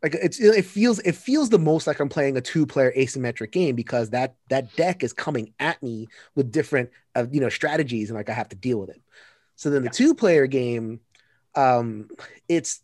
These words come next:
Speaker 1: <sighs> like, it's the same, but they,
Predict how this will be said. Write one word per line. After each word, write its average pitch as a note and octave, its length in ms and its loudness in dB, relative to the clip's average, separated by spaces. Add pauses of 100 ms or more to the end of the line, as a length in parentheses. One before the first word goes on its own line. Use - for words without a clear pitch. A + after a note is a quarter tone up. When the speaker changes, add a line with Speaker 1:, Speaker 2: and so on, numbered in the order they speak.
(380)
Speaker 1:
<sighs> - 480 -10
like, D3+ 160 0
it's F3+ 120 0
the F#3 120 -4
same, B3 440 -2 (380)
but D3 260 2
they, D3 220 2